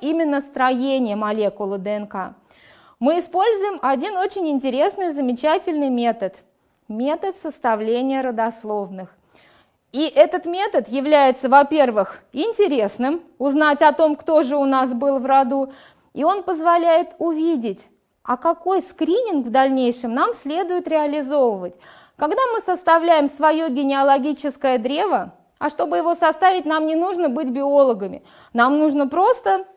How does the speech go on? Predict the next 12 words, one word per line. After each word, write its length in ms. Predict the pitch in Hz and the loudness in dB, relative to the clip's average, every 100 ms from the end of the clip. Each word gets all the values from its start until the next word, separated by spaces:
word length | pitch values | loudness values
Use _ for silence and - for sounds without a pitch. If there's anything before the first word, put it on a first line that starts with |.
| _ _ _ _ - | _ _ _ _ -12
взять 400 | 220 285 254 - | 4 4 4 0
телефон 440 | 240 233 330 415 494 - _ _ _ _ | -4 -2 0 0 -2 -8 _ _ _ _
и 80 | 370 | -4
связаться 560 | 539 320 247 320 359 339 | -2 0 4 4 4 2
со 180 | 262 240 | 2 2
всеми 300 | 247 302 262 | 2 0 2
родственниками 800 | 277 427 - 381 349 349 285 240 | 2 0 -2 -6 -6 -4 -4 -4
и 20 | |
узнать 420 | 214 202 240 330 | -4 -4 -2 0
о 100 | 294 | -2
них 240 | 214 240 269 | -2 -4 -4
информацию. 880 | 240 240 220 226 214 196 - 190 | -4 0 0 0 -2 -4 -10 -12